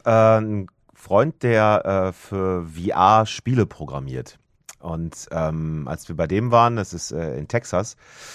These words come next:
dann hatte, ich hab auch noch nie vor V R irgendwie, äh, erlebt und auch danach auch nicht. Und der hat mir halt dann, dann mal, ne, natürlich dann einfach mal gezeigt, so, was man damit machen kann, hat mir so ein Ding aufgesetzt und so.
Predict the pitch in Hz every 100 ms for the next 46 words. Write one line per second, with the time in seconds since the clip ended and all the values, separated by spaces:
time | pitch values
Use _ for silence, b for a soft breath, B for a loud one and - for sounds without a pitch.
0 | B _ 82 95 110 101 90 120 110 107
1 | 120 117 110 98 95 107 87 82 85 76
2 | 78 85 92 85 - 82 95 92 69 82
3 | 92 85 87 110 - 107 98 95 92 90
4 | 85 82 82 82 78 - 82 87 76 76
5 | 71 62 - 107 117 117 107 104 98 92
6 | 90 87 90 85 71 71 73 101 104 101
7 | 101 92 90 - 90 90